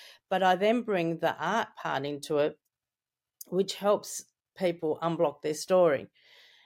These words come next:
And I've got two different processes, because I, first I had the, just the canvas, and then I went, "Hmm, hang on a minute.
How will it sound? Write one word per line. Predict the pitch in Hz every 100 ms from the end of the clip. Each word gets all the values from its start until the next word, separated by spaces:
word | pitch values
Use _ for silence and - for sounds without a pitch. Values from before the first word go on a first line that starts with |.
| _
And | 165 170
I've | 170
got | 175 165
two | - 226 202
different | 233 254 185 -
processes, | 143 139 - 123 - 110 143
because | - 185 175 175
I, | 165 160 151 - _
first | - 240 233
I | 185
had | 180 151
the, | 151 -
just | 185 170
the | -
canvas, | - 156 165 190 277 285 -
and | 185
then | 180
I | 170
went, | 165 165 -
"Hmm, | 180 175 160 139 143 - _ - - - _
hang | 185 180
on | 160
a |
minute. | 147 147 196